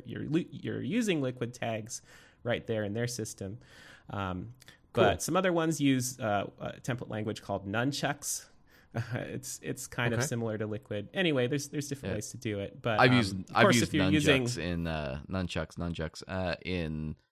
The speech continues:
Speaker 3: uh, Markdown for a system called Fractal. We do a pattern library in a system called
Speaker 2: Mm-hmm.
Speaker 3: Fractal that uses Markdown for all of the stuff. But, like, we wanna do things, for instance, like generate color swatches from a definition file.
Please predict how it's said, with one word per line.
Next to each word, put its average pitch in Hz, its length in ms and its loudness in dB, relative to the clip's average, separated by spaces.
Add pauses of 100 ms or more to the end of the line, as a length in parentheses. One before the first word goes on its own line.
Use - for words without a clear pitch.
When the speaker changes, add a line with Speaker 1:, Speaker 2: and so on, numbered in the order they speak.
(260)
Speaker 3:
uh, 80 120 -4
Markdown 85 680 -2
for 82 420 -2
a 82 80 -4
system 95 320 -8
called 80 240 -6
Fractal. 87 560 -2 (500)
We 92 100 -4
do 87 340 -2
a 90 160 -2
pattern 90 340 2
library 78 540 -4
in 80 80 -6
a - 20 -4
system 131 340 2
called 123 200 4
Speaker 2:
Mm-hmm. - 80 -4
Speaker 3:
Fractal 85 340 -2
that 60 80 -10
uses 87 300 -6
Markdown 82 560 -4 (460)
for 90 120 0
all 85 240 0
of 80 160 -6
the 78 280 -2
stuff. 90 300 -4
But, 82 140 -2
like, 87 160 -4
we 101 80 0
wanna 95 240 -2
do 95 180 -2
things, 87 340 -4
for 87 180 -8
instance, 85 420 -10
like 82 280 -4 (380)
generate 101 520 0
color 101 340 0
swatches 82 840 -6
from 85 340 -2
a 76 60 -2
definition 82 560 -4
file. 69 440 -10